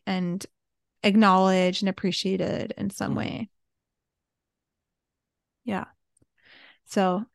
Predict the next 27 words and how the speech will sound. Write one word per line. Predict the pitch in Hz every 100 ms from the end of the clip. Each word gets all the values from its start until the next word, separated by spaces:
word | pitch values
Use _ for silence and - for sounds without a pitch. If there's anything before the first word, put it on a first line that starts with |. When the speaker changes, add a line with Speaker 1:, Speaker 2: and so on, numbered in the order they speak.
| _ _
Speaker 1:
share | - - 330 370
your | 330 196
gratitude | 190 185 208 - - 262 294
with | 294
others. | 349 233 165 190
That's, | 214 220 262
I | 254
guess, | 226 233 247 - 233
<laughs> | 254 277 254 269 240 208 226 - - - - 415 - 285 254
my | 254 233 247 269
point | - 302 294 - 233
there. | 247 349 262 - 277 - - - _ _ _ - - -
I | 220
haven't, | 233 226 240 220 - _ _ -
I've | 220
heard | 220 240 240
of | 208
other, | - 202 196 196 - -
um, | 185 185 175 175 196 - _ _ _ _ _ _ _ _ _ _ _ _ _
this | 214 226
sounds | - 202 196 202
more | 196 185
bypassy, | 175 185 190 185
but | 196
I've | 196
heard | 214
of | 226